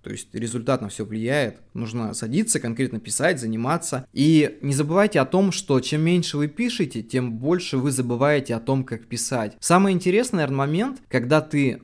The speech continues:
улавливаешь стиль какого-то определенного автора. Ну, допустим, я прочитал хорошую книгу, там, не знаю, там, к примеру, Харуки Мураками. Мне понравился не сам сюжет, а понравился стиль написания.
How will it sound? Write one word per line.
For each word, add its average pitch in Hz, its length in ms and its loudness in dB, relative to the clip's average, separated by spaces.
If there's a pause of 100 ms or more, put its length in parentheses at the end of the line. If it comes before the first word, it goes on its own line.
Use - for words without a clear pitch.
улавливаешь 127 640 4
стиль - 240 -4
какого-то 117 480 0
определенного 123 920 0
автора. 123 600 0 (220)
Ну, 127 80 -2
допустим, 131 420 0
я 117 100 -2
прочитал 120 460 2
хорошую 123 480 -2
книгу, 147 320 0
там, 113 500 -4
не 120 60 -4
знаю, 113 260 -4
там, 110 160 -8
к - 100 -16
примеру, 127 300 2
Харуки 139 360 0
Мураками. 120 640 -2
Мне 151 280 6
понравился 165 600 2
не 151 100 -2
сам 160 240 -2
сюжет, 175 500 -2
а - 80 -6
понравился 135 540 2
стиль 139 220 -2
написания. 127 800 -2